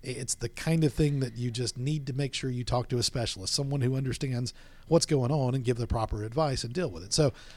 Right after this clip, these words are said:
he put himself in a position to have to pay out of pocket for a surgery that was caused by somebody else. That's the cold, harsh, obviously awful part of the story. The rest, uh, of the answer is that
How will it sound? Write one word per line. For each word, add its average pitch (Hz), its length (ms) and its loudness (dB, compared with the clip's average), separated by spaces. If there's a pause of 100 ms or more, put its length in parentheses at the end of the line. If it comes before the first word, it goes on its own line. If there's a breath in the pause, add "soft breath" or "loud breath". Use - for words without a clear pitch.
(320 loud breath)
he 143 100 2
put 226 180 12
himself 202 320 8
in 156 60 -2
a 147 40 2
position 143 360 2
to 127 60 2
have 131 120 0
to 107 60 -10
pay 147 180 4
out 131 120 2
of - 60 -4
pocket 143 340 -2
for 127 140 -6
a 110 60 -6
surgery 127 340 -4
that 110 100 -10
was 95 100 -10
caused 117 340 -6
by 95 120 -8
somebody 98 420 -8
else. - 320 -14
That's 120 260 -6
the 107 280 -8 (420 soft breath)
cold, 135 360 0
harsh, 123 440 0 (680)
obviously 120 640 0 (500 loud breath)
awful 139 320 8
part 120 280 4
of 101 80 0
the 101 80 -2
story. 190 420 -4
The 123 100 0
rest, 180 320 6
uh, 143 300 -2
of 139 100 -4
the 131 160 0
answer 127 260 -2
is 127 180 0
that 127 180 0